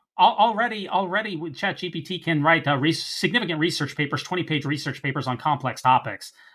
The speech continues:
I mean, I, I personally think that, you know, the rate that A I learns, you know, this is what Elon Musk says, you know, the rate that A I is learning is, uh, it's gonna be inevitable until it's just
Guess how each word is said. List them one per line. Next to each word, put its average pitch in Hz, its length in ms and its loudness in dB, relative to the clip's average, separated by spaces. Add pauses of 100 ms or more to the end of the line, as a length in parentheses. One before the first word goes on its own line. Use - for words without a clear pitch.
I 151 40 -2
mean, 147 260 0
I, 160 180 4
I 160 100 4
personally 160 380 -2
think 151 220 -4
that, 139 140 0
you 143 80 -2
know, 139 120 0
the 131 100 -2
rate 156 220 0
that 170 140 -4
A 151 120 2
I 139 140 6
learns, 131 360 2
you 120 80 -2
know, 120 40 0
this 123 100 -6
is 131 60 -4
what 151 120 -2
Elon 131 280 0
Musk 123 220 0
says, 113 180 -2
you 117 60 -4
know, 117 100 -2
the 117 80 -4
rate 156 160 2
that 151 100 -2
A 147 120 0
I 135 120 4
is 117 120 0
learning 123 320 2
is, 110 220 -2
uh, 110 140 4 (260)
it's 127 80 -10
gonna 190 160 0
be 143 100 2
inevitable 120 480 2
until 113 340 -2
it's 107 160 -12
just - 340 -10